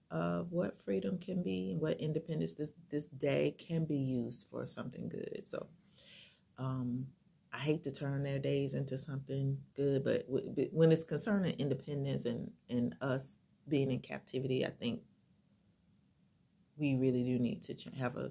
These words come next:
change of mindset. So I had five points that I wanted to mention about independence and how we could free ourselves from this, um, system.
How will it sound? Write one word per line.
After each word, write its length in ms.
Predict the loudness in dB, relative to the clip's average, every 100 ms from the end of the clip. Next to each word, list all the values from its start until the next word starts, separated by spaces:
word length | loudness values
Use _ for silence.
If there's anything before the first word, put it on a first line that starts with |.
| -8
change 300 | -4 -2 -2
of 160 | -4
mindset. 600 | -6 -4 -4 -6 -6 -6 -8 -18 -20 -20 -18 -16 -2
So 540 | 8 10 10 6 0 -8 _ _ -18 -18 _ _ 6
I 140 | 6
had 480 | 6 2 4 2 0
five 1080 | -6 -8 -2 0 0 0 0 0 0 0 -2 -8 -20 _ _ _ _ _ _ _ _ -10
points 520 | -4 0 0 -4 -10
that 160 | -6 -4
I 60 | -2
wanted 440 | -2 0 -2 -4
to 140 | -6 -2
mention 840 | 2 4 4 2 -8 -10 -10 -14 -10
about 640 | -8 -6 -4 -4 -6 -8 -10 _ _ _
independence 840 | 2 4 2 0 -2 -2 -6 -6 -2
and 140 | -2 -2
how 220 | -2 2
we 400 | 2 2 0 0
could 560 | -4 0 2 2 0 -4 -12 _ _ _ _ _ _ -4
free 200 | 0 2
ourselves 460 | 2 2 2 0
from 200 | -4 -6
this, 580 | -6 -6 -8 -8 -8 -10 -8
um, 400 | -8 -8 -10 -10
system. 460 | -2 0 0 0